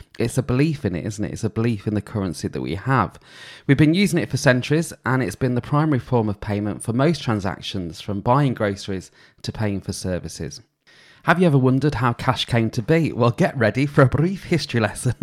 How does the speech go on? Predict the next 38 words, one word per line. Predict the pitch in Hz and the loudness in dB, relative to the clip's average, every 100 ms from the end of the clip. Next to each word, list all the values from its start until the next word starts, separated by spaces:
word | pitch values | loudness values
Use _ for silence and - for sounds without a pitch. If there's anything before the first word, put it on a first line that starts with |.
| 165 | -4
<laughs> | - - | -4 -6
that | 117 | -4
will | 120 | -2
take | - 143 143 | 0 0 0
us | 104 | -2
back | 117 127 - | -2 -4 -6
to | - | -4
ancient | 120 123 - 110 | -2 -4 -6 -6
times. | 120 123 107 95 - | -2 0 0 -2 -6
My | 117 139 | 0 2
history | 143 143 | 2 0
teacher, | 131 123 - | -4 -4 -2
Mister | 120 113 120 | -4 -2 -2
Faulkner, | 120 110 90 104 | 2 2 2 0
would | 104 | 0
be | - | -4
so | 98 113 104 | -2 0 0
proud | 107 98 | 2 0
of | 92 | 0
me | 92 | -2
right | 90 85 | -2 -2
now. | 78 95 92 - - - - | 0 0 -2 -6 -18 -18 -2
Well, | 143 | 4
back | 190 196 180 | 4 4 6
in | 160 | 6
the | 147 | 8
day, | 139 165 | 8 6
people | 175 170 170 143 | 4 0 2 2
would | 127 | 2
trade | - 131 113 | 2 0 2
goods | - 117 - | 0 0 2
and | 139 165 | 0 0
services | - 110 98 - 95 - | 4 2 2 -2 -4 -2
through | 101 | -2
a | |
system | - 110 - 107 | -2 -6 -4 -6
called | - 101 - | 0 -2 0
bartering. | 120 139 131 107 92 | 0 2 0 0 0